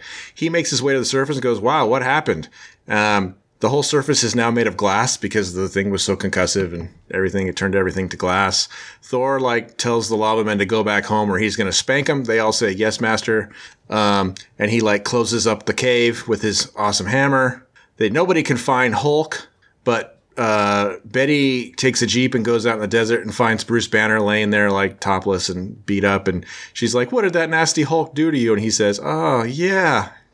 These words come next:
right. What did the Hulk do to me? That's it." And then, uh, the Avengers gather back together, and some guy delivers a letter, and it's from the Team Brigade, and it says, "A code red emergency. Let's go." And then it's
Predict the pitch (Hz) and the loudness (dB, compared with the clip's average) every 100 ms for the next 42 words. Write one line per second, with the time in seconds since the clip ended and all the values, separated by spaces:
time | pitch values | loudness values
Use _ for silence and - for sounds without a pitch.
0 | _ 135 175 165 107 - _ - 139 151 | _ 0 2 0 -2 -8 _ -8 -6 -4
1 | 147 139 147 - 120 170 131 101 80 101 | -2 -2 -2 -2 -2 0 0 -2 -2 0
2 | 123 135 98 101 - - - - - 107 | 0 2 2 2 0 -10 -20 -20 -10 0
3 | 104 101 107 104 104 104 104 101 98 95 | 2 4 2 2 0 -4 -4 -2 -2 -4
4 | 95 - _ _ _ 104 101 98 98 143 | -6 -12 _ _ _ -4 0 0 2 0
5 | 139 127 117 107 104 104 95 95 107 123 | 0 0 0 0 0 2 2 0 0 0
6 | 165 160 160 143 - - - 127 120 117 | 2 2 2 0 -4 -20 -2 2 4 2
7 | 107 127 120 110 110 107 104 107 107 104 | 2 0 2 2 2 2 2 2 2 2
8 | 98 101 98 104 101 98 95 92 - - | -2 -4 -2 0 2 2 2 -2 -4 -2
9 | - 92 92 127 113 95 101 98 90 101 | -2 -2 -2 0 0 0 0 0 0 0
10 | 98 92 - 131 127 127 127 117 147 117 | 0 -4 -2 0 0 0 0 0 -2 -2
11 | 101 101 82 73 - _ 123 - - 110 | -2 0 -2 -6 -16 _ -2 -2 -2 -2
12 | 180 190 117 87 73 - - _ - 98 | 0 2 2 0 -4 -16 -20 _ -8 -4
13 | 98 98 - - | 0 0 -2 -4